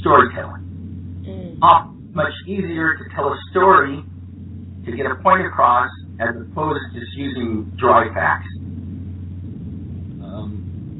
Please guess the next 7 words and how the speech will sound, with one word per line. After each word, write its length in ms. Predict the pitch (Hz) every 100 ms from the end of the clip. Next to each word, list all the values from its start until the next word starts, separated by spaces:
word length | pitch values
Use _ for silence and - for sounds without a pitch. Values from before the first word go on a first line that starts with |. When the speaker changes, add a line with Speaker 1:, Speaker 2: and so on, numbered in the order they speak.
| - - - - - - - - - - - 123
Speaker 1:
the 100 | 123
story 360 | - 170 165 151
is, 80 | 131 -
uh, 540 | 110 120 113 107 - -
a 100 | 110
big 240 | 131 127 -
complex, 540 | 113 101 95 -